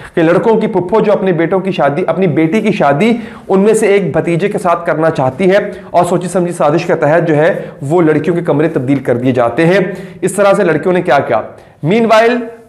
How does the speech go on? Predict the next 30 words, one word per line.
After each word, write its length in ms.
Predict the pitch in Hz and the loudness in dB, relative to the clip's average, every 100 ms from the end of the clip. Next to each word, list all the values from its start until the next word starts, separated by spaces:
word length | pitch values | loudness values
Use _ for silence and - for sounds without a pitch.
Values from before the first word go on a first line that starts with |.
| _ _ | _ _
फुफ्फो 520 | 185 175 208 170 - - - - - - | -6 -2 0 0 -2 -12 -18 -20 -20 -18
<laughs> 440 | - - 220 220 | -12 -4 -4 -2
यार 240 | 208 202 202 | 2 4 4
ये 100 | 202 | 0
मजे 220 | 175 175 | 0 -2
का 120 | 175 | -2
था। 300 | 160 135 - - - | 0 -2 -2 -12 -4
अफीफा 380 | 170 196 190 214 | 0 0 2 2
ने 80 | 208 | 4
लिखा 280 | 185 175 | 0 2
है, 360 | 196 220 - - 156 | 2 2 -4 -8 -2
यहाँ 140 | 175 | -2
पे 100 | 180 | 0
उन्होंने 160 | 190 190 | 0 0
शाहीन 260 | 180 175 | 0 0
शाह 160 | 180 175 | 2 0
अफरीदी 360 | 170 175 160 | 2 0 0
की 80 | 170 | 0
तस्वीर 260 | 156 147 156 | 0 0 0
लगाई 220 | 139 120 | 2 2
हुई 120 | 120 | 0
है, 380 | 127 120 - - | 0 -2 -6 -6
ये 60 | 170 | 0
बहुत 180 | 170 151 | 2 2
मजे 200 | 135 135 | 2 2
का 120 | 123 | 2
था। 380 | 120 - - - | 0 -2 -8 -8
Meanwhile, 560 | 135 170 175 170 175 175 | -2 0 2 4 2 0
फुफ्फो, 280 | 143 - 156 | -4 -2 -2
नीचे 440 | 151 160 151 - | 0 0 -2 -6